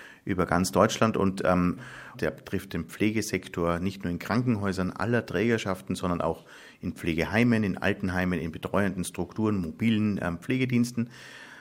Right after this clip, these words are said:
Ähm, es gibt zwei grundsätzliche Lösungsmöglichkeiten. Man baut die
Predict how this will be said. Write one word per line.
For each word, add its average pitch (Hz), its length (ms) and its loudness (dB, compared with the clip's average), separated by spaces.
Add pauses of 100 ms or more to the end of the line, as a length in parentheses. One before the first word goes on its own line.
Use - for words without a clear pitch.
(240)
Ähm, 101 160 4
es 101 140 -4
gibt - 220 -4
zwei 101 360 6 (280)
grundsätzliche 117 580 4
Lösungsmöglichkeiten. 131 1000 2
Man 92 280 2
baut 120 440 2
die 95 340 2